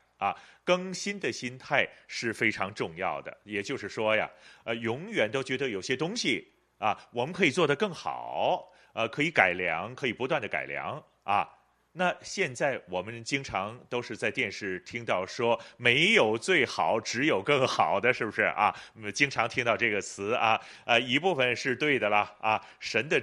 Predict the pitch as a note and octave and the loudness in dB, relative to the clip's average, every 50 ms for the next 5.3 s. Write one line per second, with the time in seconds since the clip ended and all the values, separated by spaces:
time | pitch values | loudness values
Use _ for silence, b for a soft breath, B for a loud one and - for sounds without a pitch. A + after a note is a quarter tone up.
0 | - - - - D3 C#3+ C#3+ C#3 A#2+ A2 G#2 G2+ - B2+ A2 C3 B2 G#2+ - - | -2 -10 -8 0 2 2 2 4 2 0 0 0 -2 -4 -2 0 0 -2 0 0
1 | F2 D#2 E2+ F#2+ G2 F#2+ A#2+ A2+ G2 G#2+ G2 F2+ F#2+ G#2+ A#2+ C3 C3+ A#2+ A2 A2 | 0 0 0 0 -2 0 0 2 4 4 4 4 2 0 0 0 0 2 4 4
2 | B2+ C#3 C3 C#3 C3 A2 F#2 - D#2 C#2+ D2 D#2 F2 F#2 - - A2+ G#2+ B B | 4 4 2 0 -4 -4 -6 -6 -6 -4 -4 -2 -2 -2 0 2 2 2 B B
3 | B B B - G#3+ F#3+ D#3 - E3 D3+ C3 - B3 A3+ F#3 B2+ G2+ F#2 A2 C#3+ | B B B 0 0 2 2 0 -4 -4 -2 0 0 0 2 0 -2 -2 -2 -4
4 | - - - C4+ A#3+ - B2 G2+ G#2 - A#2 G2 F#2+ F#2+ G2 A2+ G2+ G#2 A2 G#2+ | -2 -2 -4 -4 -4 -4 -6 -8 -4 -2 -2 -4 -2 0 2 2 2 2 0 -4
5 | A2+ G#2+ A2 A2 G#2+ F#2 | -6 -6 -6 -4 -6 -6